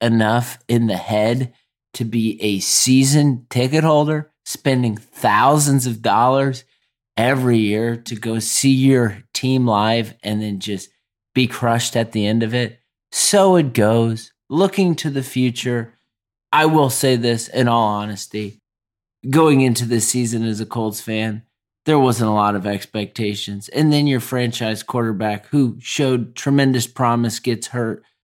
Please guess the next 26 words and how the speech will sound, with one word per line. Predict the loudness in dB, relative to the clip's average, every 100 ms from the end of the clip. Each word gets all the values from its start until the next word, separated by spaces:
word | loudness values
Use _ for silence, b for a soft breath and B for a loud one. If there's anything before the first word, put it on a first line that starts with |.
| 0
We | 4 6 4
were, | 4 4
we, | 4 4 4 2 -2
we | 0 4 4 4
as | 2
fans | -2 0 0 0 -2
didn't | -2 -2 -2
think | -4 -4
we | -4
were | -2 -2 -4
going | -6 -4
to | -4
be | -4 -6
in |
a | -6
position | -8 -8 -6 -8 -6
to | -6
at | -6
least | -6 -6 -4
have | -4 -4
a |
shot | -6 -4 -4 -6
to | -6
do | -4 -4
anything. | -4 -6 -8 -8 -6
So | -4 -4 -4